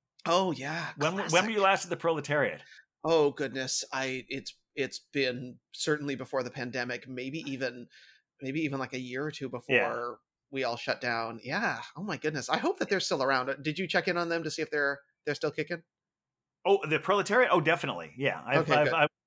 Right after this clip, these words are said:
Speaker 2: just looking at their Instagram the other day. So, yeah. So I think, uh, right in that sort of little general area, I wanna
Speaker 1: Mm-hmm.
Speaker 2: see a show at the Crane Theater. I
Speaker 1: Mm-hmm.
Speaker 2: wanna have a beer at the Proletariat. I wanna buy some coffee from Puerto Rico. I think that's, uh,
Speaker 1: Wow. I mean,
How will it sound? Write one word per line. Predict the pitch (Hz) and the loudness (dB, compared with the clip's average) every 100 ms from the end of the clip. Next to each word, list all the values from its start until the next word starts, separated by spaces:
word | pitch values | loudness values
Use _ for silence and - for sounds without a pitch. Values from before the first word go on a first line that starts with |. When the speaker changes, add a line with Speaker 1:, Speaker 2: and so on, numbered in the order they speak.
| _ 131 | _ -8
Speaker 2:
just | 151 160 | -6 -2
looking | 147 | -2
at | |
their | 135 135 | 0 -2
Instagram | 135 120 120 | -4 -2 0
the | 113 | 0
other | 113 | 0
day. | 110 90 | 0 -2
So, | - | -4
yeah. | 113 107 90 | -2 -2 -2
So | 127 107 | -4 -2
I | |
think, | 104 135 123 131 | -2 -2 -2 2
uh, | 120 117 - - - _ - | 2 2 -2 -14 -20 _ 4
right | 160 180 | 6 6
in | 175 156 | 4 6
that | 175 160 | 4 4
sort | - 156 | 0 2
of | 160 | 2
little | 160 135 | 2 0
general | 107 143 147 156 | 2 2 4 4
area, | 127 135 143 139 139 - - - | 4 6 6 4 0 -12 -16 0
I | 131 | 4
wanna | 127 123 | 4 4
Speaker 1:
Mm-hmm. | |
Speaker 2:
see | 143 151 185 | 2 2 2
a | |
show | 175 - 180 | 2 4 4
at | 180 | 4
the | 143 | 0
Crane | - 165 160 151 | -2 0 0 -2
Theater. | - 196 208 208 202 170 _ _ - | 0 2 4 2 -2 -6 _ _ -2
I | |
Speaker 1:
Mm-hmm. | 147 131 | 2 6
Speaker 2:
wanna | 131 123 | 6 6
have | 127 | 2
a | 110 - | -2 -2
beer | 156 175 | 4 4
at | 196 | 4
the | |
Proletariat. | 160 156 160 160 160 160 170 170 | 0 2 2 2 2 4 4 2
I | 127 | 2
wanna | 120 | 0
buy | 107 135 151 | 0 0 0
some | 143 139 | 0 -2
coffee | 143 135 139 | 0 0 -2
from | 131 127 | -6 -6
Puerto | 131 123 | -2 -2
Rico. | 113 104 71 | -2 -6 -10
I | 67 - | -14 -14
think | 98 101 | -14 -10
that's, | 101 - 143 | -10 -8 -6
uh, | 190 247 - | -2 -2 -2
Speaker 1:
Wow. | 160 | -4
I | |
mean, | 185 202 185 | -2 -2 -2